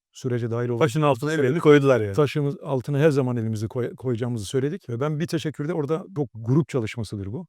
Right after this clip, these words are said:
Speaker 1: Sektör bileşenlerinin tamamı çalışarak hakikaten bayağı bir eforla ortaya bir eser çıktı diyelim. Bu eserin şöyle bir kıymeti var.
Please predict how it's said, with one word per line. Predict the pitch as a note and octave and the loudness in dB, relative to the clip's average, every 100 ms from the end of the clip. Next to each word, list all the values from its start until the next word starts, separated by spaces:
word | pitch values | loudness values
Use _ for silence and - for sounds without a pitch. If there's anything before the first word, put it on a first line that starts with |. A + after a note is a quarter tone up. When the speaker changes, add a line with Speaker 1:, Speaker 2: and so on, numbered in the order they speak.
| _ | _
Speaker 1:
Sektör | - B2 - C#3 | -2 -2 2 2
bileşenlerinin | C3 B2+ C3 B2+ B2+ | 2 0 0 -2 0
tamamı | A2+ C3 D3 C3+ A#2 | 0 2 2 2 0
çalışarak | - G#2 B2 A#2+ - | -4 -8 -6 -8 -4
hakikaten | C3 C#3+ D3 B2+ A2+ | -2 0 0 0 0
bayağı | A#2 A2 | 0 0
bir | A2 - | -2 -4
eforla | C3 D3 B2+ D3+ G3 | -4 -2 0 -2 2
ortaya | D3+ C#3+ F#3 | 2 4 2
bir | E3+ | 2
eser | G3 E3+ - F#3 | 2 0 2 2
çıktı | - A#2+ C3 | 2 -8 -2
diyelim. | A#2 C#3+ G3 | -2 -2 -2
Bu | C#3+ | 0
eserin | E3 F#3 F3 | 0 0 -4
şöyle | E3 F#3 E3+ | 0 2 2
bir | C3+ | 0
kıymeti | - A#2+ A#2 C3+ | -2 -2 -2 -6
var. | A3 | -8